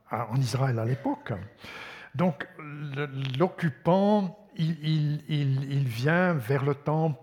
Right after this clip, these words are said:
pour, pour, comme pour calmer le trouble, et puis il remarque que s'ils enlèvent Paul, eh bien, le trouble va, va cesser. C'est un, un petit peu le début, ce qui se passe avant Acte vingt-trois.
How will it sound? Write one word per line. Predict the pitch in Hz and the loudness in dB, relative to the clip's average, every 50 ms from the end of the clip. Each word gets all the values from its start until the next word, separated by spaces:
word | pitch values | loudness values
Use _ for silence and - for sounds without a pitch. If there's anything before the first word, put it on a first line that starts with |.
| - | -6
pour, | - 127 120 - - - _ _ _ _ _ _ - | -4 -4 -4 -4 -10 -20 _ _ _ _ _ _ -4
pour, | 135 139 139 120 104 - - - - | -4 -2 -2 -2 -4 -6 -8 -6 0
comme | - 156 156 143 - | 2 4 4 2 2
pour | - 123 117 98 - - - - _ _ - - | -2 -6 -6 -6 -8 -14 -20 -20 _ _ 2 6
calmer | 175 185 180 170 160 156 160 151 | 6 8 8 8 6 6 6 4
le | 131 | 2
trouble, | - - - - 202 233 233 185 165 | 0 -6 -4 0 2 2 4 4 2
et | 147 | 2
puis | - 151 | 2 2
il | 139 135 | 0 2
remarque | - 131 156 175 170 - - - - | 2 8 8 8 8 6 0 -4 -4
que | 139 | -4
s'ils | 123 - - - 165 143 123 110 151 | -2 -2 -2 0 0 0 2 2 4
enlèvent | 165 175 175 160 151 147 143 123 107 - - - - | 4 4 6 6 6 4 4 4 0 -4 -6 -2 4
Paul, | 160 175 202 214 208 170 135 117 110 - - - - - - - | 6 6 8 8 6 4 2 2 -2 -6 -14 -16 -18 -18 -6 -2
eh | 143 | 0
bien, | 131 123 156 143 | 2 4 4 2
le | 131 | 2
trouble | - - - - 180 160 131 127 | 0 -6 -2 0 0 0 0 -2
va, | 104 104 117 107 107 110 - - - - - _ - | -2 -2 -4 -4 -4 -6 -10 -14 -20 -20 -20 _ -2
va | 117 123 123 | 0 0 0
cesser. | - - 123 110 - - - - 131 139 156 156 151 151 - - - - | 0 -2 -4 -4 -4 -4 -2 0 2 2 2 0 -2 -6 -8 -14 -20 -12
C'est | - - - | -6 -2 0
un, | 131 120 - - - - - - | 0 0 -2 -6 -16 -14 -6 -6
un | 139 | -6
petit | 127 - 139 | -6 -6 -8
peu | - - 160 | -4 -2 -2
le | 143 127 | -2 -2
début, | 104 98 143 143 143 120 117 139 160 | -4 -2 -2 -2 -2 0 0 -2 -2
ce | - - | -2 -2
qui | - 123 117 | -6 -8 -8
se | - - | -8 -4
passe | - 135 131 135 143 139 131 - - - - - - - - - - _ | 0 2 4 6 6 4 4 0 -8 -10 -14 -18 -16 -16 -16 -18 -18 _
avant | - 123 120 113 117 127 131 131 131 127 - - - - - - - | -2 -2 -2 0 0 0 0 0 -2 -4 -8 -16 -20 -20 -20 -8 -2
Acte | 135 135 - - - - 131 | -2 -2 -2 -2 -4 -2 -2
vingt-trois. | 113 104 110 117 113 110 - - - - 120 120 135 180 233 - - - | -2 0 -2 -4 -4 -6 -8 -10 -8 -6 0 0 2 2 0 -2 -6 -20